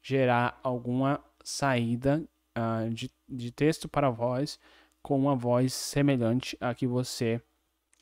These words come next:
deu para o modelo, ok? Então, para começar, a gente vai,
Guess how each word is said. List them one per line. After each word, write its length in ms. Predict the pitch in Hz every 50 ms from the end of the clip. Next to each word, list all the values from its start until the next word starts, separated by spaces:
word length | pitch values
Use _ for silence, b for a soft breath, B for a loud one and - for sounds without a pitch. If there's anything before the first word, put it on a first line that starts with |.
| _ _ - - -
deu 220 | 135 120 123 131 131
para 240 | - 143 135 131
o 40 | 139
modelo, 300 | 147 147 139 113 95 80
ok? 260 | - - - 180 196 B B B B B B B B B -
Então, 240 | - 202 214 220
para 260 | 214 - - 214 226 220
começar, 340 | 226 220 214 202 - 185
a 40 | 175
gente 180 | 170 175 175 175
vai, 280 | 165 165 160 151 151